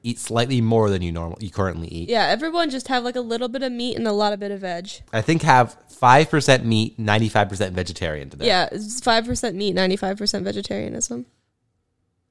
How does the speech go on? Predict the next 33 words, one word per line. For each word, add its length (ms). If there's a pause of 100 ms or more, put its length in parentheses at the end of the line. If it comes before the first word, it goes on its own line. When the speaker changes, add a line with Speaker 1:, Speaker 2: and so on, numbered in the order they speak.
Speaker 1:
Do 140
eggs 280
count 380
in 140
flexitarian? 460
Are 80
they? 240 (280)
Speaker 2:
Yeah, 200
probably. 420
That's 160
not 100
animal 300
products. 480
Just 180
eat 80
a 60
lot 160
of 100
honey. 460
Speaker 1:
Drink 360
milk. 340 (1160)
I 100
feel 200
like 180
honey 320
should 160
be 120
vegan, 320
by 140
the 100
way. 200 (1300)
Speaker 2:
Honey 320
should, 420